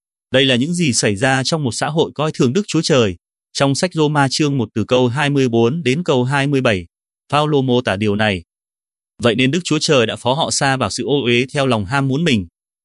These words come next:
làm nhục thân thể mình. Ấy là vì cớ đó mà Đức Chúa Trời đã phó họ cho sự tình dục xấu hổ, vì những người đàn bà đã đổi cách ăn nết ở theo tánh tự nhiên lấy cách trái tự nhiên. Những người đàn ông cũng bỏ cách ăn nết ở theo tánh tự nhiên của người đàn bà mà uốn đốt tình dục người này với kẻ khác.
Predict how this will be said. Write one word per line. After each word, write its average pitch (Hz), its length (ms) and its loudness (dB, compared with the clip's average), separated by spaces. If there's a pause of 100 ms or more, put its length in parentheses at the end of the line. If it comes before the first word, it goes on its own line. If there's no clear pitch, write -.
(100)
làm 120 300 0
nhục 123 160 2
thân 170 200 0
thể 123 140 0
mình. 104 280 0 (380)
Ấy 120 180 2
là 147 140 0
vì 107 180 0
cớ 120 160 2
đó 123 200 0
mà 147 120 -2
Đức 160 140 -4
Chúa 135 180 0
Trời 113 280 0
đã 95 100 -4
phó 120 180 0
họ 131 260 -2
cho 135 160 0
sự - 220 -4
tình 98 180 0
dục 98 160 -2
xấu 120 180 0
hổ, 117 260 0 (420)
vì 117 180 6
những 165 160 0
người 143 160 2
đàn 104 200 -2
bà 101 220 0
đã 110 140 -4
đổi 170 180 2
cách 175 120 -4
ăn 151 160 -2
nết 208 160 0
ở 98 220 -6
theo 127 180 -4
tánh 135 200 -2
tự 151 120 0
nhiên 131 240 2
lấy 123 160 4
cách 196 180 -4
trái 135 180 -2
tự 151 140 -2
nhiên. 131 320 2 (520)
Những 156 140 -2
người 151 160 4
đàn 113 220 0
ông 156 320 -2
cũng 165 160 -6
bỏ 160 120 2
cách 160 160 -4
ăn 139 160 0
nết 202 140 0
ở - 200 -8
theo 131 160 -2
tánh 127 220 -4
tự 180 100 0
nhiên 143 320 0
của 107 120 -4
người 92 200 -2
đàn 92 180 -2
bà 98 160 0
mà 98 100 -2
uốn 110 200 -2
đốt 202 200 2
tình 104 160 -2
dục 107 180 -4
người 101 220 2
này 90 180 -2
với 110 140 0
kẻ 104 120 -2
khác. 196 260 -2